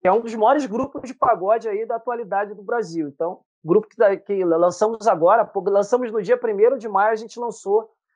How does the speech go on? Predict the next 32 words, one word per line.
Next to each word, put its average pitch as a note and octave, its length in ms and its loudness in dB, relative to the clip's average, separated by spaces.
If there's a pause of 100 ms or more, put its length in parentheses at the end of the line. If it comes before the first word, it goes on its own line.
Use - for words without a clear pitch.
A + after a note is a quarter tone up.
(140)
em E3+ 80 4
homenagem G3+ 460 4
ao G#3+ 80 -2
trabalhador, F3+ 600 -2
a G3 60 -6
gente G#3 200 -12
lançou G#3+ 340 -2
o G3+ 40 -4
videoclipe. G3 520 -4
Então, F#3+ 140 -6
assim, G3+ 220 -4
o A3 40 0
samba B3+ 300 2
continua D#4+ 340 -2
comigo, C4 360 2
eu F3+ 40 0
tô C4 140 4
aí, C#4+ 280 0 (360)
continuo G#3+ 540 0
realizando, B3 920 0
tô C#4 120 2
dentro. D#3+ 440 -2 (520)
É, G3 320 4 (160)
o D#4+ 140 4
reggae, F#3+ 560 2
eu A#3+ 160 4
tenho D#4 200 2
a E4 40 2
banda D#4+ 320 -6
de E4+ 80 -12
reggae, A3 340 2
né? G#3+ 220 -10